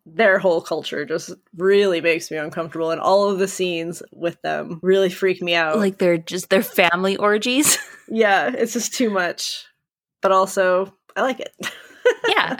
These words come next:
Speaker 2: it's not, I just, I love the way that she really developed entire cultures
Speaker 1: Yeah.
Speaker 2: for all of these different things. And you can really, like, I know so much about Andrisks now, even though they don't exist.
Speaker 1: I know. I wish, I wish they existed so my knowledge was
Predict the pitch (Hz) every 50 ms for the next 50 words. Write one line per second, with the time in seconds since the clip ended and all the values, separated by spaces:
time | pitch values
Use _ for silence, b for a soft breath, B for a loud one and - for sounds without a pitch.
0 | - 214 220 240 240 - - 294 302 285 - - 320 349 - 262 262 262 277 277
1 | - - - _ - 240 240 240 240 233 240 247 240 - 262 247 233 220 226 214
2 | - - - - 220 202 185 190 185 185 196 196 180 185 165 170 165 165 160 151
3 | 143 - - 156 165 165 175 165 160 156 156 160 160 - - 135 139 139 - -
4 | - - 196 190 - - - - _ _ _ _ _ _ _ 208 190 170 - -
5 | 185 - _ _ _ _ - - - 165 175 170 165 156 156 156 160 156 - 160
6 | 156 - 151 147 151 151 147 151 175 208 233 240 - - - 170 165 170 165 170
7 | - 175 175 180 185 180 180 175 170 160 156 147 147 143 - - _ _ _ _
8 | _ _ _ _ _ - - 208 220 269 294 320 311 - 247 220 262 254 - 262
9 | 240 208 - 165 147 160 170 196 226 240 - - - - - - 254 262 277 294
10 | 311 302 285 - _ _ _ _ _ _ - 214 208 208 220 226 190 196 190 170
11 | 165 170 175 175 185 160 160 185 220 277 - - - - - - 381 277 269 269
12 | 302 285 240 202 196 214 254 302 294 - - - - - 220 254 262 - - 240
13 | 233 226 220 208 - 247 247 240 - - 170 165 - 180 165 165 165 165 175 190
14 | 190 196 190 175 175 165 170 165 - - -